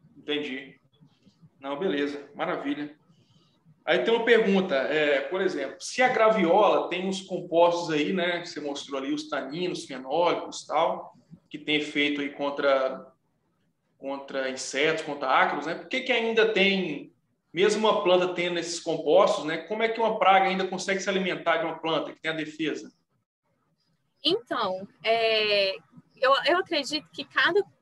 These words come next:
Speaker 2: composto da planta é eficiente contra uma determinada praga, não pra todos em geral, entendeu?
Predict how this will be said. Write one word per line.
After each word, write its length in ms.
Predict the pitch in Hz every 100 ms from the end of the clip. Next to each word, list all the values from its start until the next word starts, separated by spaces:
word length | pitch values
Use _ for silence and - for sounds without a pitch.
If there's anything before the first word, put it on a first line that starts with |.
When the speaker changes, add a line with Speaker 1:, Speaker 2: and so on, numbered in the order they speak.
| _
Speaker 2:
composto 720 | 339 330 - 277 233 - 240
da 160 | 214 208
planta 640 | - 262 240 202 - 190 - _ _ 233
é 120 | 254
eficiente 680 | 277 285 - 254 254 - 302
contra 480 | - 269 302 330 294
uma 200 | 302 370
determinada 680 | 339 320 302 294 254 262 320
praga, 540 | - 226 190 185 180 _ -
não 220 | - 302
pra 180 | 403 320
todos 520 | 311 - 240 220 214
em 140 | 214 214
geral, 420 | 220 208 185 175
entendeu? 460 | 185 214 233 208